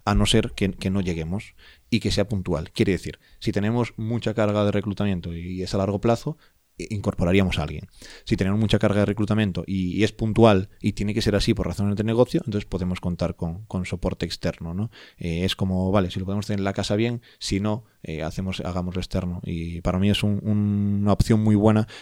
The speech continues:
eh, por si acaso hay posiciones muy críticas. Quiero decir, imagínate, tenemos que contratar en ingeniería a tres personas.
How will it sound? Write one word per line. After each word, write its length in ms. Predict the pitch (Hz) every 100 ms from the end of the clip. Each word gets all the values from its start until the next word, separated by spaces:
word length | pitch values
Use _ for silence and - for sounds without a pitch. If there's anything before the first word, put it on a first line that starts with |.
| -
eh, 240 | - 90 87
por 200 | - -
si 100 | 98
acaso 240 | 98 95
hay 40 | 104
posiciones 440 | 104 95 98 95
muy 160 | 98 92
críticas. 420 | 90 82 78 -
Quiero 140 | 95
decir, 120 | 85
imagínate, 320 | 87 82 101 87
tenemos 200 | 95 -
que 40 |
contratar 440 | 101 95 95 110
en 60 | 110
ingeniería 420 | 98 - 95 110
a 60 | 104
tres 140 | 101
personas. 500 | - 98 95 82 78